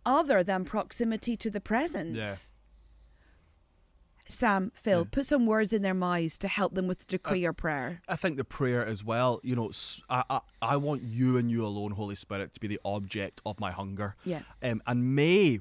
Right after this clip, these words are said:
Speaker 2: when I see these moments, ins-, may I be inspired to hunger for more of you. May I hunger for not what they have, but who they have of your spirit. That, that, that, that may be,
Speaker 1: Yeah.
Speaker 2: you may be the object of my hunger. And also,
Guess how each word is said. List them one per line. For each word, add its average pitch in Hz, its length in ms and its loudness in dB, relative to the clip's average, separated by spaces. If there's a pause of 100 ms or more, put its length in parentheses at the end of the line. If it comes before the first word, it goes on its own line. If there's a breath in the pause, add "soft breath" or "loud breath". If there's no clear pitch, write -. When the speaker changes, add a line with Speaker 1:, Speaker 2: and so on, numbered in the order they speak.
Speaker 2:
when 127 160 2
I 120 120 2
see 147 320 0
these 135 260 0
moments, 127 840 4 (260 soft breath)
ins-, - 420 -2
may 143 220 2
I 175 160 2
be 170 120 -2
inspired 139 840 2
to 127 100 -8
hunger 131 420 -4
for - 160 -4
more 117 280 2
of 98 120 -6
you. 123 380 2 (420 loud breath)
May 147 240 2
I 147 280 6 (300 soft breath)
hunger 147 440 2
for 127 180 -2
not 135 280 2
what 120 480 4
they 156 120 2
have, 117 380 2
but 120 200 -2 (120)
who 185 240 8
they 202 140 4
have 120 400 4
of 120 160 -2
your 110 100 -6
spirit. 135 600 0 (320 loud breath)
That, 123 180 -2
that, 123 200 -4
that, 135 220 -2
that 131 240 6
may 135 180 0
be, 123 260 0
Speaker 1:
Yeah. 180 140 -2 (140)
Speaker 2:
you 143 280 8
may 160 160 2
be 127 120 0
the 120 140 0
object 113 420 -2
of 123 60 -6
my 110 140 -4
hunger. 120 300 -4 (100)
And 135 180 2
also, 165 440 -2